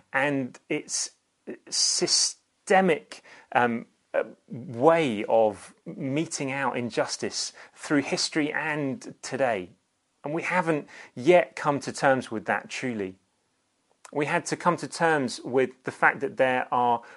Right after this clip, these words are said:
refugees dying in our seas.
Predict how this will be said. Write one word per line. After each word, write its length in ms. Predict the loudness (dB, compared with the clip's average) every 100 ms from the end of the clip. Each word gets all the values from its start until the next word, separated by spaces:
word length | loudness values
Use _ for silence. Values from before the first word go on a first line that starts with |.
| -2
refugees 760 | 2 2 2 -6 -4 -4 -4
dying 880 | -8 -6 0 4 4 2 -2 -6 -10 -12 -20 -6
in 320 | -2 0 0 -2
our 340 | 0 0 0
seas. 680 | 0 0 -2 -4 -6 -8